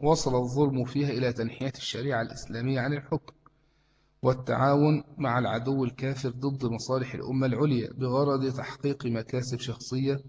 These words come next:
والاعتداء على أديان الناس وأخلاقهم من خلال الإعلام، وسرقة المال العام وسوء تصريفه، وكبت الحريات الشرعية،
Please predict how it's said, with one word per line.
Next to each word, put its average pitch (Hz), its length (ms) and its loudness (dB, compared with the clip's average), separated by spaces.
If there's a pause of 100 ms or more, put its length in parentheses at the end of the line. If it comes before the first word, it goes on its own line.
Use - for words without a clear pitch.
(500)
والاعتداء 127 680 0
على 113 260 -4
أديان 123 320 0
الناس 123 440 0
وأخلاقهم 117 760 -4
من 123 120 0
خلال 123 320 -2
الإعلام، 120 640 0 (560)
وسرقة 135 560 2
المال 127 300 2
العام 131 480 2 (320)
وسوء 127 500 -4
تصريفه، 139 680 -2 (840)
وكبت 165 340 2
الحريات 131 520 0
الشرعية، 131 640 -2